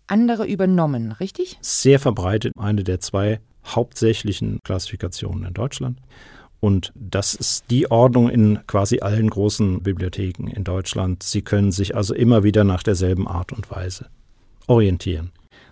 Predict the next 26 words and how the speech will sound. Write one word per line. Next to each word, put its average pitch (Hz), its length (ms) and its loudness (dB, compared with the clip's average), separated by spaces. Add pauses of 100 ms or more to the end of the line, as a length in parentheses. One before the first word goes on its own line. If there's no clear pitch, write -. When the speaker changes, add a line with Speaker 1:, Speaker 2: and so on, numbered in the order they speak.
Speaker 1:
Und 160 180 0
sich - 200 -4
zurechtfinden 139 840 -4
nach 135 180 -4
dem 139 160 -8
gleichen 120 320 -6
System, 110 340 -8 (240)
das 165 260 -4 (340)
in 175 140 0
Regensburg 131 480 -6
erfunden 120 440 -8
wurde. 110 240 -8 (100)
Wusste - 260 0
ich 240 160 -10 (240)
vorher 190 440 -4 (200)
nicht. 175 300 2 (340)
Und 208 320 4 (400)
wie 190 140 2
funktioniert 226 400 2
es 214 100 -6
denn 208 120 0
in 185 100 2
der 175 80 4
digitalen 160 680 -2
Welt? 330 320 -4
Also 180 280 -2